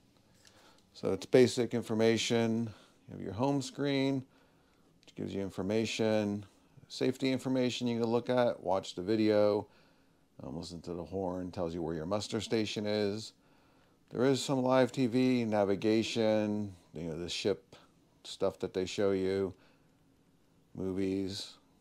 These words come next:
and then there's National Geographic, B B C, World News, Fox News, M S N B C, C N B C, E S P N, E S P N two,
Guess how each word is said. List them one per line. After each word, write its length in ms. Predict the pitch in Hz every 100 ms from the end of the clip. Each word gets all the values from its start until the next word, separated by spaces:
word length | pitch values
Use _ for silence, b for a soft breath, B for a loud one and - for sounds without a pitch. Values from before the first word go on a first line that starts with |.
| _ -
and 100 | -
then 220 | 76 85 85
there's 340 | 82 80 82
National 360 | 95 95 - 85
Geographic, 800 | 90 82 127 123 120 127 113 -
B 100 | 101
B 200 | 87 92
C, 560 | - 120 113 113 110
World 400 | 104 98 95 82
News, 840 | 98 117 120 120 113 110 - - - -
Fox 380 | 101 104 -
News, 340 | 101 98 98 92
M 160 | 90
S 140 | 95 -
N 80 | 95
B 140 | 98
C, 340 | - 95 95
C 200 | 92 -
N 120 | 87 85
B 100 | 90
C, 240 | 95 76
E 100 | 104
S 140 | 90 -
P 160 | -
N, 260 | 120 143 135
E 80 | 104
S 100 | 95
P 100 | 82
N 120 | 82
two, 400 | - 147 139 135